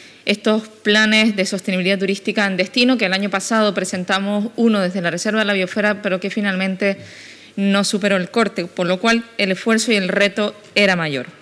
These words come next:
Lo que hemos intentado desde el minuto uno, desde la Consejería de Turismo, es restablecer el diálogo entre administraciones y tener un diálogo permanente con el sector turístico de la isla de Fuerteventura, pero también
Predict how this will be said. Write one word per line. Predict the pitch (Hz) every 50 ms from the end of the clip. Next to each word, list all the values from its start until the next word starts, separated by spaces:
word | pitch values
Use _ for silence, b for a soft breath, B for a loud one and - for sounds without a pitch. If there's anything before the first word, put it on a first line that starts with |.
| - b b b b b b b b b b b -
Lo | 220 214 202
que | 247
hemos | 254 277 277 330
intentado | 277 254 262 233 226 254 247 240 240 233
desde | 233 233 233 214
el |
minuto | 208 214 220 233 226 247
uno, | 233 240 233 226 214
desde | 233 226 208
la | 208 185
Consejería | 202 196 196 214 202 220 202 196 214 214
de | 208
Turismo, | 190 202 208 214 220 233 233 233 240 233 233 226 233 -
es | - 220 226 233
restablecer | - 226 220 220 - 214 196 196 185 190 - 233 226 226 226 -
el | - 214 185
diálogo | 185 202 220 214 220 220 220 220 220 220 -
entre | 233 247 233 226 226 196
administraciones | 190 185 180 170 165 185 - - 180 180 - - 247 233 233 240 262 277 254 -
y | - 220
tener | 175 214 214 233 233
un | 247 247 240 233
diálogo | 240 240 240 240 240 247 233 240
permanente | 254 226 214 196 196 208 220 220 220 240 226
con | 226 208
el | 190
sector | 185 - 196 170 - 208 190
turístico | - 214 208 202 - - 208 208 208
de | 202 190
la | 190 214
isla | 214 214
de | 190 190
Fuerteventura, | - 208 190 180 190 180 175 175 170 180 156 156 156 - - _ _ _
pero | - 220 202 208
también | 185 208 196 202 208 233 254 269 285 294